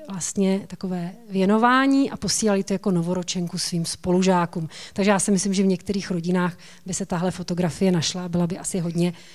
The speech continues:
hodně slavná zápěstí nositele Nobelovy ceny Jaroslava Hejrovského ve věku nějakých čtrnácti, dvanácti let. My ho tam máme na tom snímku vlevo, to je ten snímek z té první,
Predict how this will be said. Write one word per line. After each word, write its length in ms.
hodně 300
slavná 540
zápěstí 640
nositele 440
Nobelovy 380
ceny 260
Jaroslava 500
Hejrovského 720
ve 100
věku 280
nějakých 480
čtrnácti, 760
dvanácti 600
let. 260
My 80
ho 80
tam 160
máme 240
na 80
tom 180
snímku 440
vlevo, 380
to 220
je 160
ten 200
snímek 380
z 60
té 160
první, 420